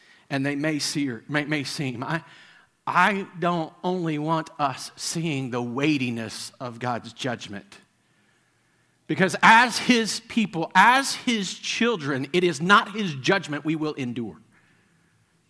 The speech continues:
We have reason to celebrate. We have reason to worship instead of weep. We have reason to keep our eyes fixed on Christ and anticipate,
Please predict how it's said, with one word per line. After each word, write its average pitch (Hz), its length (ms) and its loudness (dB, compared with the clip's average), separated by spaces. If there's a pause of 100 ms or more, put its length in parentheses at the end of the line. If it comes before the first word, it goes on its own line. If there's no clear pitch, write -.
(960)
We 254 220 6
have 214 340 6
reason 202 320 2
to 156 80 0
celebrate. 165 520 0
We 254 260 4
have 190 260 2
reason 185 300 0
to 165 60 0
worship 180 460 0
instead 165 260 -2
of 160 140 -4
weep. 175 260 -4
We 240 280 2
have 202 320 4
reason 202 380 0
to 160 40 -6
keep 220 360 -4
our 190 300 4
eyes 156 380 2
fixed - 380 -4 (120)
on 170 360 -2 (420)
Christ - 680 -4 (1300)
and 165 160 2
anticipate, 180 1160 0